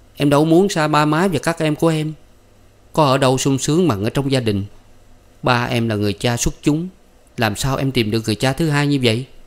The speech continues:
Khi sắp bước lên xe ca, Từ như mềm người trong cơn khóc.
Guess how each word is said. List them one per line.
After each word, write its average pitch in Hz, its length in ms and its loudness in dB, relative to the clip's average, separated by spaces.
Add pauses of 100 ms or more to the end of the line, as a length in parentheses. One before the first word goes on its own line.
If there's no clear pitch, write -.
(1160)
Khi 110 220 2
sắp 127 220 -4
bước 135 160 -2
lên 104 160 -2
xe 98 160 -4
ca, 92 300 -6 (380)
Từ 104 200 0
như 131 220 2
mềm 98 320 0
người 92 220 -2
trong 110 180 -2
cơn 107 180 -4
khóc. - 280 -4